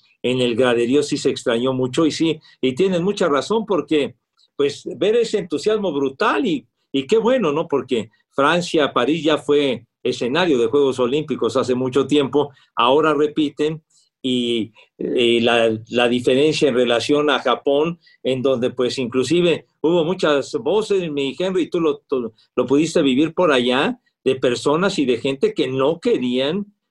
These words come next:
que se realizaran los Juegos Olímpicos precisamente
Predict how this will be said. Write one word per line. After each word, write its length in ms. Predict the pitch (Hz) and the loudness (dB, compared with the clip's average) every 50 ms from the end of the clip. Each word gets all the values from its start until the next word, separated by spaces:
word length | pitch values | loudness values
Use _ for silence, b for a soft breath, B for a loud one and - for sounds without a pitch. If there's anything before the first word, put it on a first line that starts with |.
| _ _ _ | _ _ _
que 120 | - 123 120 | -4 -2 -2
se 260 | - 127 120 117 110 | 0 0 2 2 2
realizaran 600 | 107 120 117 113 117 107 - 127 117 139 165 180 | 2 2 0 0 0 -2 0 0 0 0 0 0
los 160 | 165 131 - | 0 -2 -2
Juegos 400 | - 139 131 127 131 147 147 165 | 0 0 0 2 2 0 0 0
Olímpicos 640 | 160 151 139 139 131 123 147 143 - - 151 147 - | 0 0 0 -2 -2 -2 -4 -4 -2 -2 -2 -2 -2
precisamente 880 | 139 123 117 127 123 - 135 139 135 139 131 127 123 - 143 127 b | -4 -4 -4 -6 -6 -4 -2 -2 0 -2 -2 -4 -2 -2 -2 -2 b